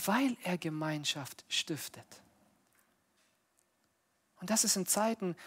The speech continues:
von Corona sicherlich sehr herausfordernd. Aber gerade diese Zeit darf uns Mut machen, den einzelnen Bruder oder die einzelne Schwester wieder erneut wahrzunehmen. Die Pandemie brachte sehr viel Negatives mit sich. Gleichzeitig bietet sie aber auch die Möglichkeit, den Auftrag Jesu,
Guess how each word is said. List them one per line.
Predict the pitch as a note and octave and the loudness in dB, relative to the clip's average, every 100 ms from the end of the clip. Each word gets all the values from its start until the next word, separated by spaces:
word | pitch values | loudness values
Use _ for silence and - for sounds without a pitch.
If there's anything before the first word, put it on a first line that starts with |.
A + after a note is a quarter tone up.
| - - _ _ _ _ | -20 -20 _ _ _ _
von | - F3 | -6 -4
Corona | E3 D#3+ E3 A#3 F3+ | -2 -2 2 2 2
sicherlich | D3 A#3 G3+ E3 D3+ | 0 0 2 2 2
sehr | F#3 E3+ | 2 4
herausfordernd. | E3 G#3+ A#3 - A#2+ - - - _ - - - - - | 4 4 4 0 -4 -10 -14 -20 _ -20 -20 -20 -14 4
Aber | F3+ F3+ | 6 8
gerade | F#3+ G3 G#3 F#3 | 8 8 8 6
diese | A#3+ C#4 A3+ | 4 2 2
Zeit | - G3+ G3+ | 2 4 4
darf | F#3+ F3+ | 2 2
uns | F3 - | 0 0
Mut | F3+ B3+ D4+ | 2 2 2
machen, | F#3 E3+ E3 | 2 2 2
den | E3 | 2
einzelnen | F3+ G#3+ - F#3+ D#3+ | 2 2 2 2 0
Bruder | D#3+ C4 C4 G3+ | 0 2 2 4
oder | E3+ | 4
die | F3 | 4
einzelne | F3+ A3 - F3+ | 2 2 0 0
Schwester | - G3+ B3+ - F#3 | 2 2 2 2 2
wieder | F3+ F#3+ | 2 0
erneut | F3 E3+ G#3+ A3+ E3 | 0 0 0 0 0
wahrzunehmen. | G#3+ C4+ - F3 D3 A#2+ A2+ - _ _ _ _ _ _ _ _ - - | 0 2 0 -2 -4 -8 -14 -20 _ _ _ _ _ _ _ _ -20 -2
Die | F#3+ | 2
Pandemie | G#3 G#3+ G#3 A#3 C4 | 6 8 8 6 6
brachte | G3 G3 F#3+ | 4 4 4
sehr | E3 A3+ | 4 4
viel | A#3 G#3+ | 4 2
Negatives | G3+ A3+ G#3+ G3 G#3 G3 | 2 2 2 2 0 0
mit | C4 C#4 | 0 2
sich. | - E3+ - - - - | 4 4 2 -14 -18 -4
Gleichzeitig | E3 G3+ A3+ - G3 F3+ | 4 6 6 4 2 2
bietet | - G#3 F#3 | -2 -2 2
sie | F3+ | 2
aber | E3+ | 4
auch | - E3+ | 2 2
die | E3+ | 2
Möglichkeit, | E3 A#3+ B3+ F3+ - E3 | 4 4 4 0 0 0
den | E3 | 2
Auftrag | F3+ G3 - E3+ D3 | 2 2 2 -2 0
Jesu, | F#3+ C#4+ A3+ D#3 D3+ | 2 6 6 4 0